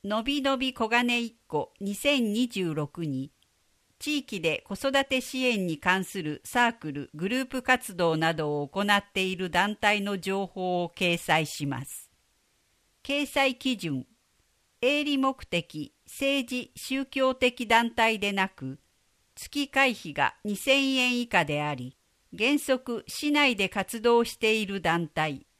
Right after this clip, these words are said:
子どもの居場所づくり事業補助金を受けている活動は除く。申し込み、十二月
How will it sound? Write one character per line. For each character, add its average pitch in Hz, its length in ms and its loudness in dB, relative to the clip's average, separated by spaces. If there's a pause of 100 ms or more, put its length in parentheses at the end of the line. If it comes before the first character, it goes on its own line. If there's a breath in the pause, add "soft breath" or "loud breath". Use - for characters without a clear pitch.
(500)
子 220 160 -2
ど 269 140 4
も 277 160 2
の 262 140 0
居 240 120 0
場 247 160 2
所 285 120 -2
づ 247 180 -2
く 254 140 -2
り 240 180 0
事 240 180 0
業 185 260 2
補 170 120 -2
助 233 200 2
金 233 360 2
を 220 140 6
受 233 200 4
け - 60 -10
て 175 120 2
い 151 100 0
る 156 120 -6
活 - 360 -4
動 190 260 2
は 175 120 6
除 156 380 2
く。 127 260 -10 (1120)
申 285 220 4
し - 180 -6
込 262 160 6
み、 240 280 -2 (420)
十 277 280 0
二 285 140 0
月 277 300 0